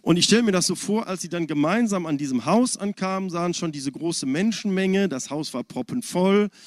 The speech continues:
Ähm, da war ja das nächste Problem, das erste Hindernis. Was, was macht man da? Ähm,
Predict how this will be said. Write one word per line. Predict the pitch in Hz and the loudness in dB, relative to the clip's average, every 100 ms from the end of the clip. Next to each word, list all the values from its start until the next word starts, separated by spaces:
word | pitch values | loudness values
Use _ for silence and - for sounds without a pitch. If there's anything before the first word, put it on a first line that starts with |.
| - - - _ - | -20 -20 -20 _ -4
Ähm, | 160 165 165 165 165 - _ - _ _ _ _ _ _ _ _ _ | 0 0 0 -2 -4 -10 _ -20 _ _ _ _ _ _ _ _ _
da | - 147 | -2 0
war | 185 | 2
ja | 185 | 2
das | 190 | 2
nächste | 190 233 214 156 | 6 6 6 2
Problem, | - 131 113 92 | -2 0 2 0
das | 113 | -2
erste | - 170 156 | -2 -2 2
Hindernis. | 165 185 139 113 143 | 4 4 4 0 -2
Was, | 143 120 | -4 -2
was | 143 | 2
macht | 180 240 175 | 4 4 0
man | 156 117 | -4 -6
da? | 95 - - _ _ _ - - _ - | -6 -14 -18 _ _ _ -20 -20 _ -2
Ähm, | 165 165 170 165 165 | 0 2 2 0 -4